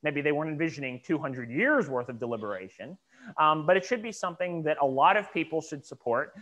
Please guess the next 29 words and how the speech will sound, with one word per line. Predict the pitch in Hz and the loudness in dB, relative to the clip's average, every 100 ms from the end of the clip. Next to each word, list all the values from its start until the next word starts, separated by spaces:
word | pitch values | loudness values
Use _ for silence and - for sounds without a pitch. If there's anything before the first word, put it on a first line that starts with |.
| 208 - | -6 2
uh, | |
and | 131 | 4
it | |
would | 135 143 | 2 -4
take | 147 | -2
a | |
lot | 131 127 | 2 4
of | 127 - | 2 -2
time | 120 120 117 117 | -4 -4 -6 -10
to | 123 | -12
debate. | 117 107 139 117 _ | -10 -6 -6 -6 _
So | - 139 131 | -6 -2 2
most | 185 226 202 | 2 0 -2
amendments, | 190 262 139 98 120 - _ - | -2 -2 -4 -10 -16 -20 _ -2
even | 185 190 | -2 2
though | 185 | 4
there | 165 165 | 6 4
have | 160 | 4
been, | 143 151 143 139 _ - | 2 0 0 -6 _ -6
I | |
think | 156 | -4
it's | 151 | -2
over | 160 151 151 | 2 2 4
eleven | 143 160 190 180 - - | 4 4 2 -2 -8 0
thousand | 185 214 190 175 | 2 2 2 -2
amendments | 156 170 196 113 110 - | -2 -2 -2 -4 -12 -2
have | 147 131 | -2 0
been, | 135 131 131 - | -2 -4 -6 -4
uh, | 120 113 | 2 2